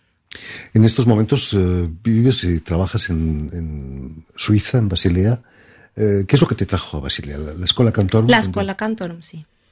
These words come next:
Speaker 2: Nosotros fuimos muchos colombianos que nos enamoramos de la música antigua, Juan Camilo al tiempo, que yo en Bogotá hay muchísimos en unos proyectos de,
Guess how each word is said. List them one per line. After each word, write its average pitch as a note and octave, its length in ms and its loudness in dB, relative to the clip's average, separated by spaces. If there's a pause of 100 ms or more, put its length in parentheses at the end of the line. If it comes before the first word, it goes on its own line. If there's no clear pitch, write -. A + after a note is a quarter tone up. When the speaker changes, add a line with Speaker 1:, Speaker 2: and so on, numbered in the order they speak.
(320)
Speaker 2:
Nosotros A3 440 -2
fuimos B3 260 0
muchos B3 300 -4
colombianos G#3 580 -2
que G#3+ 220 -2
nos G3 160 -6
enamoramos F3 500 -6
de F3+ 80 -4
la G3 80 -4
música F#3+ 300 -4
antigua, F#3 320 2
Juan F3+ 160 2
Camilo E3+ 360 -4
al E3+ 120 -6
tiempo, F#3+ 420 -2
que F#3+ 140 -4
yo F#3 120 -2
en E3+ 160 -4
Bogotá E3+ 360 -2
hay D#3+ 100 0
muchísimos F3 800 -8
en F#3+ 100 -2
unos F3 200 -2
proyectos F3 580 -2
de, E3+ 340 -6